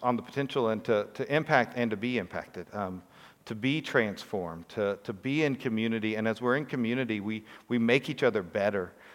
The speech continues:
Um, and there's that growth that, that happens. And so for, for us,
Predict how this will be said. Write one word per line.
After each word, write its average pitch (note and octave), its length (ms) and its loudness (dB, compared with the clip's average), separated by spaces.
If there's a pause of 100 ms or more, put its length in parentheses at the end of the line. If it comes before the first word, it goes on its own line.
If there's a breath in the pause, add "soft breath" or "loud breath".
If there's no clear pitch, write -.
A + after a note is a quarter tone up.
(160 loud breath)
Um, G#2 260 2
and A2 140 0
there's A2+ 160 4
that G2 200 0
growth G#2 360 2
that, F#2+ 240 -2
that G2+ 120 -2
happens. F#2+ 500 -6
And A2+ 100 -8
so B2+ 100 0
for, G#2+ 280 2 (340 loud breath)
for - 280 2
us, C3 540 6